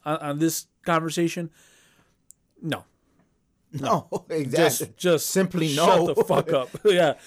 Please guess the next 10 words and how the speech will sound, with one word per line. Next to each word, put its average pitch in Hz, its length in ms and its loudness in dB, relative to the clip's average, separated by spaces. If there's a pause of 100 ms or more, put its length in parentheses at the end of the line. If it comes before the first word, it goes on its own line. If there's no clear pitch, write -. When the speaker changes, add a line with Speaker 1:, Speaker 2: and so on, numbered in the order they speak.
(200)
Speaker 1:
you 202 120 2
don't 220 140 6
get 196 160 2
to 160 100 -4
say 156 220 2
that. 120 240 -4 (320)
And, 156 420 0
and, 156 240 -2
and, 139 220 -2
um, 131 440 -6